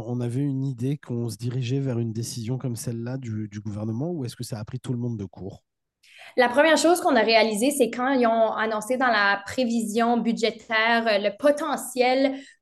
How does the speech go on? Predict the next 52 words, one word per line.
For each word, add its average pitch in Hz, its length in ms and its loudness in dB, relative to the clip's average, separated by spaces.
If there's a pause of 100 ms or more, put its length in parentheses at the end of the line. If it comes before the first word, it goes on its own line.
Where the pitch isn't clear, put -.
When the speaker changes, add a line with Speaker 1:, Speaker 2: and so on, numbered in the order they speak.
(120)
Speaker 2:
euh, 208 280 4 (200)
par 233 140 -2
rapport 247 300 4
aux 262 140 6
impôts 214 340 0
fonciers 233 640 -4
qui 233 160 -6
venait 220 200 -2
environ 226 400 4
à 196 240 4 (180)
une 233 140 0
coupure 247 300 0
de 233 100 2
cinq 247 340 -2
millions 233 280 2
de 226 40 0
dollars 208 320 2
pour 226 120 -2
l'Université 208 480 0
de 262 60 2
Moncton. 254 360 2
Ça, 277 140 2
c'était, 262 260 2
on 254 80 0
dirait, 233 300 0
notre 240 220 0
première 247 500 0
claque 220 340 -2 (380)
où 240 100 2
on 220 40 4
a 220 80 2
fait, « 240 260 0
OK, 277 200 4 (300)
ils 254 400 6
vont 247 140 6
faire 320 180 2
de 294 80 4
quoi 349 180 6
de 285 60 -2
différent 302 380 -2
avec 339 160 2
le 294 180 0
budget 285 300 0
cette 330 240 0
année ? » 320 220 2 (320)
Et 233 100 -4
puis 247 160 0
ensuite, 262 420 0
on 233 100 0
a 214 60 2
réalisé 220 720 0
que 214 300 0